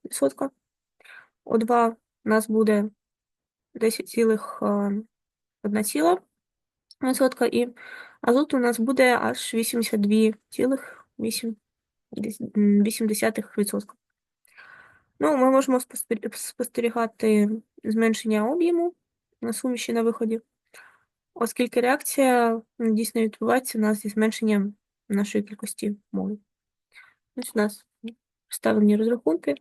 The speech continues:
у В Б А. А, далі розрахуємо параметри для абсорбера другого ступеня.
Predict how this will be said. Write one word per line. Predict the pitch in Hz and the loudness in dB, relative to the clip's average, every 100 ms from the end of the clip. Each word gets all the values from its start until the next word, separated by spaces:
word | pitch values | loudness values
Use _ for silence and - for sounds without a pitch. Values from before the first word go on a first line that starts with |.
| _ | _
у | - 247 _ _ - | -6 -6 _ _ -8
В | 220 214 | -2 0
Б | 214 | 0
А. | 220 247 _ _ _ _ _ _ _ _ _ _ _ _ - | -2 -4 _ _ _ _ _ _ _ _ _ _ _ _ -4
А, | 220 220 220 220 _ _ _ | 0 2 0 -6 _ _ _
далі | 285 226 240 233 220 _ _ - | -6 0 2 2 0 _ _ -6
розрахуємо | 226 226 214 240 226 220 214 208 208 _ _ _ _ | -4 -4 0 2 4 4 4 2 0 _ _ _ _
параметри | 226 220 214 208 214 208 202 208 _ _ _ _ _ _ _ - | -2 0 0 -4 -4 -2 -4 -8 _ _ _ _ _ _ _ -4
для | 208 208 208 | 0 2 0
абсорбера | 202 226 208 208 202 208 _ _ _ | -2 -6 -4 -2 -4 -4 _ _ _
другого | 214 220 208 | 0 2 0
ступеня. | 208 320 320 311 | -2 -2 0 -2